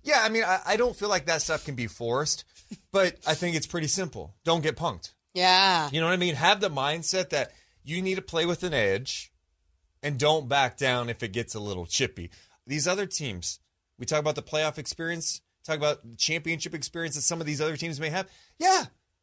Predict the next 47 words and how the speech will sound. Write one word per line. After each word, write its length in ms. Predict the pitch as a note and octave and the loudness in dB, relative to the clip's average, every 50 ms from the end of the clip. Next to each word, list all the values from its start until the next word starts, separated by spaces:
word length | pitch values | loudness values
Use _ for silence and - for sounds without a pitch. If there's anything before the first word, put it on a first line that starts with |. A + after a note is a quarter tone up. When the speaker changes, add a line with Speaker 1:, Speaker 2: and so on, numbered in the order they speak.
| _ _ _ _ | _ _ _ _
Speaker 1:
they 140 | - A3+ D4+ | -2 0 0
understand 420 | E4+ E4 C#4+ G#3+ - E4 F4+ F4 | 0 -2 -4 -4 -4 -4 -2 2
that 140 | D4+ C4 A#3 F#3 | 2 2 2 2
it, 340 | F3+ - - G3+ B3 B3+ - _ _ _ _ _ _ _ _ _ _ _ | -2 -2 0 0 0 0 -2 _ _ _ _ _ _ _ _ _ _ _
the 100 | - G#3 | -2 0
intensity 440 | B3 C4 E3+ A3 C#4+ F#4 F4 - F4+ | 2 4 4 4 4 4 4 2 2
goes 280 | D4+ E4 E4+ F4 C#4+ G#3 | 2 4 2 4 4 4
up. 320 | D4 E4+ G4 D4+ - - - _ _ _ - | 6 6 6 4 2 -4 -14 _ _ _ -4
Are 80 | D3 E3+ | -2 0
you 100 | F3+ F#3 | 0 0
gonna 120 | G3+ G3 | -2 -2
be 140 | F3 F#3 F3+ | 0 0 0
able 140 | F3+ E3+ D#3 | 0 0 -2
to 100 | D3+ A#2+ | -4 -4
match 440 | A2 A2 C3 C3+ C3 B2 - - | -2 -2 -2 -2 -2 -2 -4 -6
that? 240 | - A2 F#2+ E2 D2+ - - - - _ _ _ _ | -6 -6 -6 -8 -8 -12 -20 -20 -20 _ _ _ _
We'll 140 | - F#3+ F#3+ | -2 -2 2
talk 240 | F#3+ F3+ E3 - | 2 2 2 2
more 160 | - B2+ B2 A#2+ | 2 0 0 2
about 240 | A2 A2+ G#2+ G2+ | 2 2 2 2
that 160 | - G#2 G2+ - | 2 0 0 0
coming 300 | - - A2+ B2 B2 B2 | 0 2 2 2 2 2
Speaker 2:
Oof. 120 | A#2+ - | 0 2
Speaker 1:
up 200 | G#2+ G#2+ G#2 E2+ | 4 4 4 2
next. 500 | G2 G2 G2 G2 F#2+ G2 F#2+ - - - | 2 2 4 6 6 4 4 2 2 2
Uh, 260 | A#2 A#2 A2+ A2 A2 A2 | 4 4 4 4 2 2
we 140 | A2+ C3 C#3 | 0 0 2
also 340 | D3+ D#3 D#3+ D3 - E3+ D#3 | 4 4 4 2 0 -2 -4
need 160 | C3+ C3+ C3+ | -4 -4 -6
to 80 | A#2+ A#2 | -6 -6
talk 300 | - C#3+ B2+ A#2+ A#2 - | -2 0 0 0 0 0
about 200 | G2+ A#2 A2 G#2 | -2 -2 -2 -2
what 120 | G#2+ G#2 | -2 -2
Mike 180 | G#2 G#2 G2+ - | -2 -2 -2 -2
Brown 240 | - B2 C3 C3 B2 | 0 0 0 0 0
had 120 | A#2+ G#2 | -2 -2
to 60 | F2 | 0
say 120 | - G#2 F#2+ | 0 0 0
about 160 | F2 F#2 F#2 | 0 -2 -4
the 80 | - | -6
final 260 | - F#2+ F#2 F2+ F2 E2 | -6 -6 -6 -6 -6 -8
twenty-five 560 | - - G#2+ G2+ G2 F2+ - G#2+ G2 G2+ E2+ | -10 -10 -10 -10 -8 -6 -2 -2 -2 -2 -2
games. 340 | - A2+ A2 A2 A#2 A2 - - - - _ _ _ | -2 0 0 0 0 -2 -6 -10 -16 -20 _ _ _
And 200 | - D3+ D3 C3 | -4 -4 -2 -2
Nate 220 | C3 E3 A#3 A#3 D3 | -2 -2 -2 -4 -8
McMillan 800 | D3 A#2 E2+ F#2 A2+ C3 E3 F#3 - C#3+ C#3+ D#3+ G3 A3+ G#3+ D3+ | -12 -12 -10 -8 -6 -4 -4 -6 -6 -6 -4 -2 -2 -2 -2 -4
is 140 | A#2 F#2+ | -4 -6